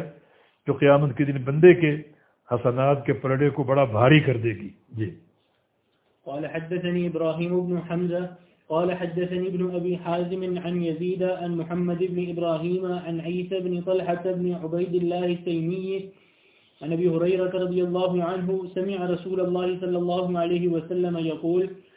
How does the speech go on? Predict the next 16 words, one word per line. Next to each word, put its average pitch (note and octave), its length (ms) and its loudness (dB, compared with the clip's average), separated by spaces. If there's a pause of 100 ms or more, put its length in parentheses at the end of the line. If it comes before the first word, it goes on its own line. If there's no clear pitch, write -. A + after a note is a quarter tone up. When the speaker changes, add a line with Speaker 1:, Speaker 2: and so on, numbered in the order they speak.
(200)
Speaker 2:
"إن F#3+ 180 -2
العبد F3+ 440 -2
ليتكلم F#3 800 0
بالكلمة F3+ 760 -2
ما E3+ 220 -2
يتبين F3+ 760 -2
فيها F#3 400 -2 (340)
يزل F#3+ 480 0
بها F3+ 460 -2
في F#3 60 -2
النار F3 340 -2 (200)
أبعد F#3 380 0 (140)
ما F3 140 -2
بين F3 320 0
المشرق۔" D#3+ 520 -4 (3000)
Speaker 1:
جی، A2+ 540 4